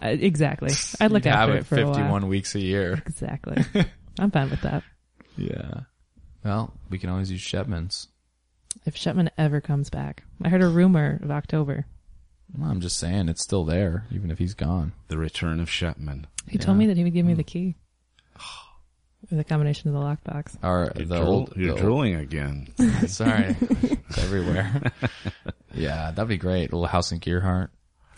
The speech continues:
Speaker 2: Ooh.
Speaker 3: That would
Speaker 2: Yeah.
Speaker 3: be nice.
Speaker 2: Yeah.
Speaker 3: Yeah. Uh, now,
Speaker 2: For
Speaker 3: what,
Speaker 2: sure.
Speaker 3: what's the most adventurous thing you've ever done, Danny? With your pants on?
Speaker 2: <laughs> Uh, the ranch tap.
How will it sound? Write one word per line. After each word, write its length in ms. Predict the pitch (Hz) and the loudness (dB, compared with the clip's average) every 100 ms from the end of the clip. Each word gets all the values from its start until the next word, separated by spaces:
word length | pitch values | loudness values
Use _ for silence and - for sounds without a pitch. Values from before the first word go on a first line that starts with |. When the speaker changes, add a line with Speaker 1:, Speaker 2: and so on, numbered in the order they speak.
| - _ _ _ - | -12 _ _ _ -10
Speaker 2:
Ooh. 500 | - - - - - - - - _ | -8 -8 -12 -16 -18 -20 -20 -20 _
Speaker 3:
That 180 | - 73 | -4 0
would 120 | 78 | 0
Speaker 2:
Yeah. 40 | 73 | 0
Speaker 3:
be 100 | 80 | -2
nice. 640 | 82 78 69 67 - - - | 0 -2 -4 -6 -8 -10 -6
Speaker 2:
Yeah. 320 | 80 60 65 107 - | -4 -4 -4 -8 -12
Speaker 3:
Yeah. 380 | 78 71 62 62 - | -10 -8 -8 -10 -2
Uh, 200 | 92 101 | 2 4
now, 200 | 117 117 | 4 4
Speaker 2:
For 40 | 117 | 4
Speaker 3:
what, 140 | 127 | 4
Speaker 2:
sure. 80 | 98 | 4
Speaker 3:
what's 240 | 127 147 | 2 2
the 120 | - 135 | 0 2
most 300 | 135 131 113 | 4 2 -2
adventurous 460 | 113 123 120 117 | -2 -2 -2 -6
thing 220 | - 110 107 | -6 -6 -2
you've 240 | 107 143 | -4 -2
ever 220 | 76 60 | -4 -6
done, 260 | - 62 60 | -8 -10 -10
Danny? 400 | 107 53 65 - _ - _ _ - | -10 -10 -10 -10 _ -20 _ _ -4
With 140 | 87 | -2
your 80 | 92 | 0
pants 380 | - 101 95 - | 2 2 2 0
on? 360 | 73 69 62 71 - - | 0 0 -2 -8 -16 -6
Speaker 2:
<laughs> 200 | 190 185 - _ _ - - - - _ _ _ _ _ - - | -4 -4 -8 _ _ -20 -20 -20 -20 _ _ _ _ _ -16 -4
Uh, 360 | 92 87 82 76 | 0 2 2 0
the 140 | 80 | -2
ranch 340 | 85 92 - | -2 -2 -2
tap. 300 | - 78 82 | -4 -6 -6